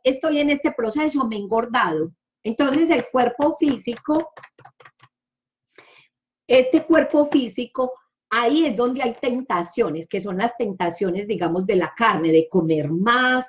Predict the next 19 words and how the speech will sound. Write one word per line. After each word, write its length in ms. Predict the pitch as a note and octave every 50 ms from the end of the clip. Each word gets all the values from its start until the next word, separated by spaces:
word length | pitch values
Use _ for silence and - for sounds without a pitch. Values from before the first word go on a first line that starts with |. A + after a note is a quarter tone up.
| - - - - -
de 160 | - E3 G3
estar 280 | F#3+ F#3+ - F#3 E3+ E3+
estresada. 840 | F3+ F3+ - - F3 E3+ E3 E3 - B3 A#3+ B3 A#3+ A#3 A3 - - -
Hay 160 | F#3+ F#3+ F#3
una 180 | F#3 F#3+ F#3+
parte 300 | - G3 F#3 - G#3 F#3
que 120 | - F#3 D#3+
es 140 | C3+ - _ _ _ _ _ _ -
en 160 | G3 G3 F#3+
el 140 | E3+ - -
cuerpo 360 | F3+ D#3+ C#3+ C3 - F3+ F3
físico. 600 | F3 - A3 G3 C3+ - - - - - - - _ _ - - - - - - _ -
Hay 300 | - A#3 A#3 B3+ C4 D4+
otra 480 | E4+ E4+ E4 - C#4+ C#4+ C#4 C4+ - - _ _
que 120 | - A3+
es 180 | G#3 G3+ - - -
en 160 | A#3 A#3+ B3
el 200 | B3+ A3+ G#3+ F3+
desánimo, 1080 | E3+ G3+ F#3+ G3 G3 - _ - B3+ B3 A#3 G3+ F#3 F3 E3+ D#3+ D#3+ D3+ C#3+ D3+ -